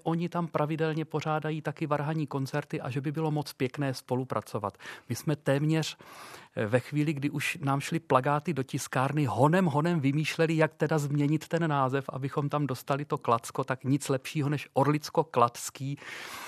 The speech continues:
eh, už nás nenapadlo a on se ten název hezky ujal a, eh, hlavně ten festival se potom neuvěřitelně i spontánní cestou rozrostl, protože když najednou, eh, zjistili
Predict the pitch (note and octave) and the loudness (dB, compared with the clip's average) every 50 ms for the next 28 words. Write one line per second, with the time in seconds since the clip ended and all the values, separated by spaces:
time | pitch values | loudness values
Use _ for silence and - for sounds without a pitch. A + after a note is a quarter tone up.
0 | - - - C3+ B2 A#2+ A#2 - - C#3 B2 - - D3+ C#3 C3+ B2+ - - A#2+ | -14 -8 -4 0 0 0 0 -2 -4 -6 -6 -4 0 2 2 2 0 -2 -2 0
1 | A#2 B2 C3 B2+ - C3+ C3 C3 C#3+ D3 D3 - - C3+ C3+ C3 - - - - | 2 2 0 2 2 2 2 4 4 2 2 4 4 4 4 2 0 -10 -18 -18
2 | - - - - - _ - F#3+ G3 F#3 - G3 - F#3+ F3 E3+ F3 E3+ E3+ D#3 | -18 -20 -20 -20 -10 _ 2 4 4 4 0 -2 -2 -2 -2 0 2 0 0 0
3 | E3 C#3+ D3+ D#3+ - - - - - - C3+ C#3 C#3+ D3 D3+ D#3 D3+ - - - | 0 0 -2 -4 -4 -6 -8 -8 -2 0 0 2 4 4 4 2 2 -2 -2 0
4 | A2+ A2 A2 - - - - - - - - - - - _ _ - - G#2+ G#2 | 0 0 0 0 -6 -18 -20 -20 -20 -20 -20 -20 -20 -20 _ _ -4 -2 -2 0
5 | G#2 B2 C3 C3+ C#3 D3 D3 D3+ C#3 B2 - _ - C#3 C3 B2+ - B2+ - - | 2 2 0 2 2 2 2 2 0 -2 -4 _ 0 0 0 0 0 -4 -6 -4
6 | - D3+ C3 C#3+ C#3 C#3+ - - D#3 C#3+ - - C#3 - - D#3 D3+ D3+ D#3 D3+ | -4 -2 0 0 0 0 0 -2 -4 -4 -2 -2 -4 0 2 0 2 2 0 -2
7 | - - - - - - B2 C3 - - E3+ D#3+ E3 D#3 D3+ - F3 D#3+ - D#3+ | -4 -8 -20 -14 -4 0 0 0 0 0 0 2 2 2 2 0 -2 -2 0 0
8 | D#3+ D#3 D#3 D#3 D#3 D#3+ D#3 D#3 D#3+ D#3 D#3+ - _ - C3 A#2+ - - - - | 0 2 0 0 0 0 0 0 -2 -2 -4 -8 _ -6 -4 -2 -2 -4 -4 -2
9 | - - C#3+ C#3+ D3 - E3 D#3 D#3+ E3 E3 E3+ D#3+ - - C#3+ - - - D#3+ | 2 2 4 4 4 2 2 2 2 2 2 0 -2 -2 -4 -6 -6 -4 -2 0
10 | D#3+ D#3+ C3+ C3 C3 C3+ D3 E3+ F3 - - - A2 G2+ - A#2 A2+ - - C3 | 0 2 2 2 2 2 2 0 0 -2 -4 -4 -6 -4 -4 -4 -6 -4 -4 -2
11 | B2+ C#3+ C#3 A#2+ A#2 A2+ C3 B2+ - - - - - _ - - - - - A2+ | -2 -2 -2 -2 -4 -6 -4 -4 -4 -6 -8 -12 -16 _ -20 -20 -10 -4 0 0
12 | A#2+ C3 C#3 D3+ D#3+ D#3+ D#3+ D3+ - - A2+ G#2+ G#2 G2+ G2 G2 A2+ G#2 A#2 B2+ | 0 0 0 0 2 2 2 0 0 -2 -4 -2 -2 -2 -2 -4 -6 -4 -4 -4
13 | A#2+ - - - D3+ D3+ D3 D#3 D#3 - | -4 -4 -6 -2 -2 0 0 0 -2 -4